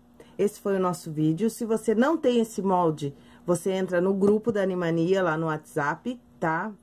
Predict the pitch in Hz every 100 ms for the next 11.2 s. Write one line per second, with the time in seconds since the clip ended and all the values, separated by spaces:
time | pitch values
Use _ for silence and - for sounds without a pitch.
0 | _ 180 196 190 208 190 160 190 240 233
1 | - 156 - - - - - 156 156 151
2 | 131 - - 156 160 208 202 _ 202 190
3 | 170 180 165 - 143 - _ 175 180 180
4 | 175 170 - 170 170 175 165 175 - 180
5 | 196 202 226 190 170 165 170 165 165 170
6 | 220 240 330 - - 185 202 208 220 214
7 | 202 190 190 - - 196 190 170 190 -
8 | 269 - - - - 214 208 226 202 196
9 | 226 226 208 175 185 202 226 - - 269
10 | 269 254 247 220 208 196 - 190 170 170
11 | 208